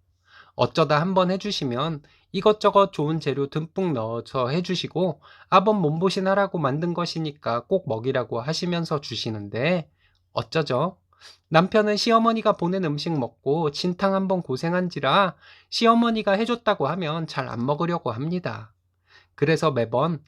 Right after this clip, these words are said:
아이들과 저만 몸보신했죠. 저에게 물어보면 어머님이 해주신 음식 아범이 잘 먹고 있다고 대답했어요. 한 번은 저희 시어머니가 아이들에게 확인해 보시더군요.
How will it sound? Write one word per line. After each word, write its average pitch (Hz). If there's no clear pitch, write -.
아이들과 190
저만 151
몸보신했죠. 139
저에게 214
물어보면 190
어머님이 180
해주신 208
음식 143
아범이 143
잘 123
먹고 143
있다고 123
대답했어요. 120
한 214
번은 214
저희 156
시어머니가 185
아이들에게 127
확인해 175
보시더군요. 120